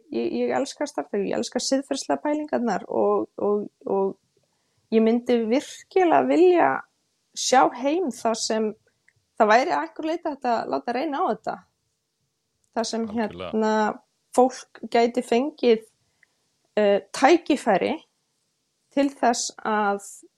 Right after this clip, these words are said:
Speaker 1: eins og ég tala um, að opinbera sig, af því að ekki bara læra það sem svona, „Ó, ég þarf nú að borga reikningana,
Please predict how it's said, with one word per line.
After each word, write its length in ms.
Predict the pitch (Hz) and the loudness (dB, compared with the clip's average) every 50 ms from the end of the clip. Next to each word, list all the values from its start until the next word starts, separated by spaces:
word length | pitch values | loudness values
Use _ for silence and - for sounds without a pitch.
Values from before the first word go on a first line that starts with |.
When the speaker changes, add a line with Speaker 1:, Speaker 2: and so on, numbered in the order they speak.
| _ _ | _ _
Speaker 1:
eins 260 | - - 254 240 - - | -2 -2 0 0 0 0
og 100 | 269 240 | 0 0
ég 180 | 233 240 240 | 0 0 0
tala 240 | 240 294 262 262 233 | 0 2 2 2 2
um, 100 | 226 214 | 2 0
að 100 | - - | 0 0
opinbera 500 | 254 285 285 - 302 277 233 226 208 208 | -2 -2 -2 -2 -2 0 2 2 2 0
sig, 220 | - - 185 185 | 0 -2 -2 0
af 140 | - 208 - | 0 -2 -2
því 140 | - 208 214 | 0 0 0
að 120 | 208 208 _ - _ _ _ - | 0 0 _ -14 _ _ _ -8
ekki 260 | - - - - - - | -8 -6 -6 -6 -4 2
bara 460 | - 262 285 311 330 330 - 262 247 | 4 4 4 4 4 2 2 2 4
læra 400 | 247 254 285 294 277 269 240 240 | 2 2 2 2 0 0 0 -2
það 180 | - - 240 - | -2 -4 -6 -4
sem 160 | 247 233 226 - _ _ _ _ _ _ _ _ _ | -2 -4 -4 -6 _ _ _ _ _ _ _ _ _
svona, 200 | - - 240 - | -8 -4 -2 0
„Ó, 100 | - 220 233 226 - - | 0 0 0 0 -2 -6
ég 180 | - 214 220 214 | -8 -10 -10 -6
þarf 160 | - 214 226 | -4 -2 -2
nú 80 | 233 240 | 0 0
að 80 | 220 208 | 0 0
borga 280 | 220 233 262 - 226 | 0 -2 -2 -2 -2
reikningana, 640 | 202 220 262 - - 269 262 254 247 254 254 254 262 | -2 -2 -2 -4 -6 -6 -4 -2 -2 -2 -2 -2 -2